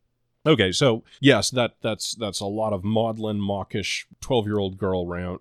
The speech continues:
rambling, and, uh, so, so, you know, I come by it naturally and honestly, but that, that's essentially the, the crux of, I was looking to be, I, I had this i-,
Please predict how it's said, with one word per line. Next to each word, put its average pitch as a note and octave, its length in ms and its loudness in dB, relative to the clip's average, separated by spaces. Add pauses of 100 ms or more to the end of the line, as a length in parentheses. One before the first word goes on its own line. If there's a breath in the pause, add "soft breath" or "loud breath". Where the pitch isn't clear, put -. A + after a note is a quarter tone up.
(100)
rambling, F2+ 640 -6
and, F2+ 300 -6
uh, F2 320 -2
so, E3 340 2
so, - 220 4
you B2+ 100 2
know, A2 100 2
I A2+ 60 2
come A#2+ 180 -4
by F#2+ 160 -2
it E2+ 60 -4
naturally G#2 460 -6
and G#2+ 100 -6
honestly, G2 540 -8
but A#2 280 2 (200)
that, C3 440 -4
that's - 460 -6 (220)
essentially A2 680 -6
the, G2 420 -8 (260)
the A2 80 0
crux - 440 0
of, A2+ 240 -2
I G#2 120 0
was D3 180 0
looking D3 360 -2
to A#2+ 180 -8
be, G#2+ 420 -4 (180)
I, A2+ 160 -2
I G2+ 140 -6
had C3 160 -4
this A#2+ 240 0
i-, A#2+ 240 -2